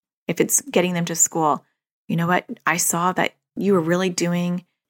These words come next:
you were trying to calm yourself down in the car and you went through the gate, even though I could tell you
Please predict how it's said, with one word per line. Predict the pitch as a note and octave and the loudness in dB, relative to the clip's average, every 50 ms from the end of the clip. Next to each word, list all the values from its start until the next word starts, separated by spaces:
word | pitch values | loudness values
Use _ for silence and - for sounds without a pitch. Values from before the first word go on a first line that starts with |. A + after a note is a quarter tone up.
| _ - | _ 0
you | F#3+ G3 | 2 4
were | F#3 F3 | 4 4
trying | - - F3 E3+ D#3+ | 2 2 0 0 -2
to | D#3 | -4
calm | - - D#3+ D#3 D3+ | -6 -6 -6 -6 -6
yourself | D3 - - C3+ - | -4 -4 -4 -4 -2
down | - F#3 F#3+ G3 G3 F#3+ | 0 2 2 4 4 2
in | E3+ | 2
the | D3+ D3+ | 0 -2
car | - - - - - A3 G#3+ G#3+ G#3+ G#3+ G#3+ G#3 G#3 - | -4 -8 -10 -6 -4 0 0 2 2 2 2 2 2 0
and | - - D#3 D#3 | 0 0 -2 0
you | D#3+ F3+ G3 F#3+ | 0 0 2 2
went | F#3+ E3+ - - | 2 0 0 -2
through | - D3+ | -6 -6
the | C#3 C#3 | -6 -4
gate, | - - E3 F3+ G3+ - | -2 2 4 4 4 4
even | - F3 F3+ E3+ | 2 0 -2 0
though | D#3+ | 0
I | D3+ D3+ | 0 -2
could | - - - | 0 -2 -4
tell | - - - E3 | -4 -2 -2 -2
you | D#3+ D#3 D#3 | -2 -2 -4